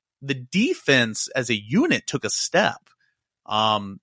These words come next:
but, but the step in twenty twenty-three has gotta be, you know, that secondary's gotta, gotta catch up, and a lot of that is the front four's gotta get back and, and disrupt the passer because it's all tied in. And I, I,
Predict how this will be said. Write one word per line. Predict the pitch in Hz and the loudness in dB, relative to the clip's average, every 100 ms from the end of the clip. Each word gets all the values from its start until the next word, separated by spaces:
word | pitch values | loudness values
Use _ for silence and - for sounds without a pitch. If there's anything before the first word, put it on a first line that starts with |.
| 117 | _
but, | 131 123 117 | -4 -4 -4
but | 123 - | -10 -8
the | |
step | 110 - 165 - | -8 -2 -2 -2
in | 127 | -12
twenty | - 147 127 | -10 -8 -8
twenty-three | - 120 107 - 156 139 | -8 -10 -10 -6 -4 -2
has | 120 | 0
gotta | 123 117 | 0 0
be, | 107 113 107 101 - _ _ _ - | -2 -2 -2 -4 -10 _ _ _ -12
you | 107 | -6
know, | |
that | 127 - | -6 -4
secondary's | 147 139 123 117 117 98 | -4 -4 -4 -4 -4 -2
gotta, | 117 110 | -2 -2
gotta | 101 120 110 | -4 -4 -4
catch | - 113 - | -6 -6 -4
up, | 110 95 104 | -4 -4 -8
and | 107 | -6
a | |
lot | 117 123 | -2 -2
of | 117 | 0
that | 117 117 | 0 0
is | 104 | -6
the | 107 | -10
front | - 127 117 | -6 -6 -6
four's | - 127 123 117 | -4 -2 -2 -2
gotta | 117 107 | -4 -4
get | 113 107 | -6 -2
back | 117 117 | -2 -2
and, | 110 98 - _ _ _ _ | -6 -10 -16 _ _ _ _
and | 95 | -12
disrupt | 98 - 127 - | -10 -4 -4 -4
the | - | -8
passer | - 139 151 180 180 | -2 -2 -2 -4 -6
because | 120 110 104 | -10 -12 -10
it's | 104 | -4
all | 123 120 | -2 -2
tied | - 123 120 | 0 0 2
in. | 120 147 190 214 _ _ _ _ _ - | 0 -2 -6 -10 _ _ _ _ _ -6
And | 113 113 113 110 107 - | 0 2 0 -2 -6 -8
I, | 123 143 | -8 -6
I, | 143 | -8